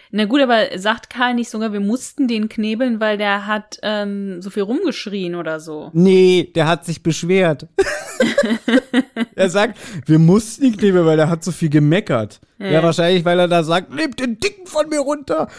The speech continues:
Speaker 2: Oh, der
Speaker 1: Ja.
Speaker 2: nervt mich. Warte mal, da hinten in der Ecke, ih, da ist ein bisschen Kotze. Nimm mal da den Lappen. Ja,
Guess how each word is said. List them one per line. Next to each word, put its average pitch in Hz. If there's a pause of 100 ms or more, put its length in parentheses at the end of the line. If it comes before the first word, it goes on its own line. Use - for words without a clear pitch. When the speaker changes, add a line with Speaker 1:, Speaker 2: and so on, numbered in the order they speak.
(120)
Speaker 2:
Oh, 120
der 123
Speaker 1:
Ja. 110
Speaker 2:
nervt 113
mich. -
Warte 123
mal, 110
da 101
hinten 131
in 113
der 113
Ecke, -
ih, 139
da 117
ist 113
ein 120
bisschen 117
Kotze. - (300)
Nimm 117
mal 143
da 131
den 120
Lappen. 120 (400)
Ja, 190